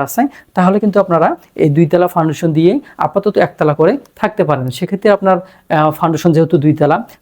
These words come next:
সেহেতু খরচটা একটু বেশি হবে। তো আমরা যেহেতু আজকে একতলা ফাউন্ডেশন দিয়ে এই এক হাজার তিরিশ স্কয়ার ফিট জায়গার ভিতরে তিন রুমের ডিজাইন দেখালাম, তো আমাদের এই খরচটা কত? আমরা আগেই বলেছি, আমাদের খরচ এই বিল্ডিংটি কমপ্লিট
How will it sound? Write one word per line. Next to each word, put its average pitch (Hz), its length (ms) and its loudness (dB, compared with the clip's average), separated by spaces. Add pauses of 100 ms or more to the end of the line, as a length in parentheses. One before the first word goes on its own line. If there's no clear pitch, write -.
সেহেতু 151 300 0
খরচটা 139 340 -4
একটু 156 200 -4
বেশি 147 240 0
হবে। 160 180 0 (280)
তো - 120 -18
আমরা 147 240 0
যেহেতু 160 280 0
আজকে 165 200 0 (480)
একতলা 185 340 0
ফাউন্ডেশন 170 440 0
দিয়ে 147 140 6 (420)
এই 156 100 6 (260)
এক 151 120 -4
হাজার 165 240 2
তিরিশ 170 200 2 (120)
স্কয়ার 151 200 2
ফিট 156 180 0
জায়গার 143 260 2
ভিতরে 151 240 2 (380)
তিন 190 220 4
রুমের 185 260 2 (260)
ডিজাইন 147 320 2
দেখালাম, 147 300 0 (220)
তো - 100 -2
আমাদের 160 280 2
এই 190 120 2
খরচটা 185 440 0
কত? 202 120 -2 (380)
আমরা 165 160 4 (140)
আগেই 175 280 2
বলেছি, 190 240 2 (100)
আমাদের 170 220 2 (100)
খরচ 180 340 4 (840)
এই 170 140 6
বিল্ডিংটি 170 500 2 (380)
কমপ্লিট 165 320 2